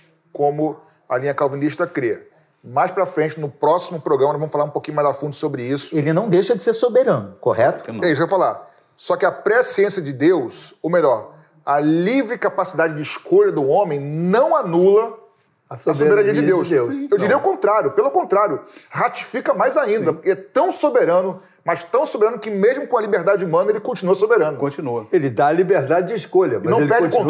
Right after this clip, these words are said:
Speaker 1: controle.
Speaker 4: soberano.
Speaker 3: Continua
Speaker 1: Entendeu?
Speaker 3: controlando com toda a liberdade que ele deu.
Speaker 2: Então é claro nas Escrituras que ele antevê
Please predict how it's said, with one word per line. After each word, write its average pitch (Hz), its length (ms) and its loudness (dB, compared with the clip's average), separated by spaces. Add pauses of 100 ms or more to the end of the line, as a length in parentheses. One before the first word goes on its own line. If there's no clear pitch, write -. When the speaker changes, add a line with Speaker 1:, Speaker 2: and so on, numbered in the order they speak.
Speaker 1:
controle. 202 140 4
Speaker 4:
soberano. 147 540 2 (100)
Speaker 3:
Continua 151 400 0
Speaker 1:
Entendeu? 139 140 0
Speaker 3:
controlando 160 440 2
com 156 120 -4
toda 208 280 2
a 208 40 2
liberdade 165 500 -2
que - 60 -6
ele 170 100 -8
deu. 113 260 -8 (400)
Speaker 2:
Então 208 220 0
é 196 60 2
claro 170 360 0
nas 160 200 0
Escrituras 185 500 -4
que - 100 -2
ele 208 160 2
antevê 214 680 2